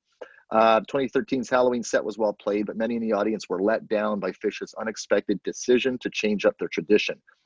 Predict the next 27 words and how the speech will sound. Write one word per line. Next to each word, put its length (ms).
Love 200
it 40
or 80
hate 280
it, 140
the 80
Wingsuit 460
set 320
signaled 360
a 40
shift 320
in 60
Phish's 400
musical 380
direction, 640
choosing 240
to 100
focus 360
more 180
on 80
original 680
ma-, 260
uh, 220
material 720
and 160
less 240
on 100